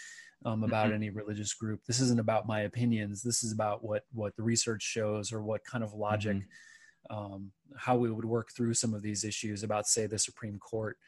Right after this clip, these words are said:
Speaker 1: um, based on constitutional principles. So, you know, if we, if we stick to kind of social science methodology, I think that puts us on firm ground and
Speaker 2: Mm-hmm.
Speaker 1: allows us to be hopefully more open-minded about,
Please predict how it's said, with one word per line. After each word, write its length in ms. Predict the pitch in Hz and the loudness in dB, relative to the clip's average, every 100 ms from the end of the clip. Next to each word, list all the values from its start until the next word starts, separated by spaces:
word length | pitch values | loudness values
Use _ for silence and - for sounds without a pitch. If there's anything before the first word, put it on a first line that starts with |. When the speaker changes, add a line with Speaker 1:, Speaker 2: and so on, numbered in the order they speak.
| - - - - | -20 -20 -12 -6
Speaker 1:
um, 280 | 107 104 | -2 -2
based 280 | 98 107 - | 0 -2 0
on 120 | 107 | -4
constitutional 640 | 101 110 104 104 101 - 98 | -4 -6 -6 -6 -8 -8 -4
principles. 580 | 123 120 107 107 104 | -4 -4 -4 -4 -4
So, 340 | - 127 127 127 | 0 2 2 2
you 120 | 143 | 4
know, 160 | 131 127 | 4 4
if 120 | - | 4
we, 140 | 131 | 4
if 240 | 120 127 123 | 4 2 2
we 80 | |
stick 360 | 120 - 139 131 | 4 4 2 2
to 80 | 120 | -2
kind 200 | 123 120 | -2 0
of 80 | 110 | 2
social 320 | - 120 123 | 2 2 0
science 360 | - 117 113 117 | 0 0 0 0
methodology, 640 | 113 113 110 117 110 117 | -2 0 2 4 2 2
I 40 | 110 | 0
think 200 | 127 - | -2 -2
that 180 | 107 | -2
puts 200 | - 120 | -2 -4
us 140 | 117 - | -2 0
on 140 | 110 | -2
firm 320 | 101 117 113 | -2 -2 -2
ground 400 | 104 117 117 113 | 0 0 0 0
and 80 | 107 | 0
Speaker 2:
Mm-hmm. 100 | 107 | 4
Speaker 1:
allows 240 | 123 156 131 | 6 6 4
us 100 | - | -4
to 80 | 113 | -4
be 220 | 110 104 - - - - - - - - | -4 -4 -8 -18 -18 -18 -20 -20 -18 6
hopefully 400 | 262 - 151 139 | 6 8 8 10
more 260 | 139 139 | 12 12
open-minded 640 | 139 143 139 143 160 139 139 | 10 8 8 10 8 8 6
about, 340 | 123 120 113 | 6 6 6